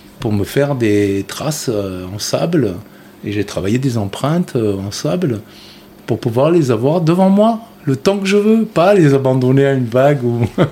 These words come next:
<laughs> donc, euh, voilà. Et, et c'est, cette espèce de, de, de, de conviction permanente que, eh ben, il faut faire les choses, euh, euh, de manière, euh, comment dire, euh, intentionnelle, ben,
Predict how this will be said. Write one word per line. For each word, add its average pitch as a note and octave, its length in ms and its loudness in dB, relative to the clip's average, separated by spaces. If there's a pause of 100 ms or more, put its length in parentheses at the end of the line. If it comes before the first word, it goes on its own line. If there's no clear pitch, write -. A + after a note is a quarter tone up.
(120)
<laughs> - 380 -6
donc, B2 260 0
euh, B2+ 40 6
voilà. C3+ 300 4 (440)
Et, D3 320 2
et C#3 40 4
c'est, C#3 240 0
cette - 340 -2
espèce C#3 380 2
de, A#2 460 4 (380)
de, A#2+ 260 4
de, A2+ 240 4
de G#2+ 420 0 (600)
conviction B2 680 0
permanente C3 760 0
que, A2+ 400 2 (420)
eh G#2 100 -10
ben, A2 140 -4
il G#2+ 120 -2
faut B2 120 -6
faire A#2 220 -4
les A#2 140 0
choses, B2 460 -2
euh, G#2 180 -2 (880)
euh, G#2+ 100 -10 (560)
de G#2 80 -4
manière, G#2 480 -4
euh, F#2+ 340 -8 (760)
comment G#2+ 220 -6
dire, G#2 260 -6
euh, F2+ 300 -10
intentionnelle, A2 840 -2
ben, G2 180 -12